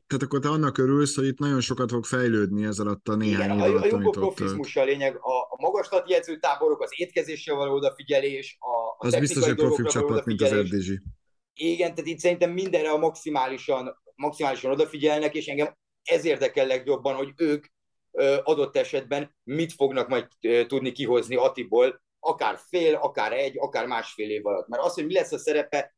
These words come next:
Speaker 2: az nagyon sok mindentől függ, és az egyelőre szerintem megmondhatatlan. Főleg, hogy még nincs is hivatalosan ott.
Speaker 1: Hát így van, először legyen hivatalos, annak majd örülünk nagyon, aztán nagyon kíváncsian várjuk a programot, hogy lesz-e benne mondjuk egy,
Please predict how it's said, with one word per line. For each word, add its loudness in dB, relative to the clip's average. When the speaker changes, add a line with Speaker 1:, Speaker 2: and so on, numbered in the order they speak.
Speaker 2:
az -4
nagyon 2
sok -2
mindentől 0
függ, -8
és 0
az -2
egyelőre 2
szerintem -2
megmondhatatlan. -2
Főleg, 4
hogy 4
még -6
nincs -4
is -10
hivatalosan 0
ott. -8
Speaker 1:
Hát -2
így 2
van, 0
először 0
legyen 2
hivatalos, 2
annak -2
majd 0
örülünk 0
nagyon, 2
aztán -2
nagyon 0
kíváncsian -2
várjuk 0
a -2
programot, -2
hogy -2
lesz-e -2
benne -2
mondjuk 0
egy, 0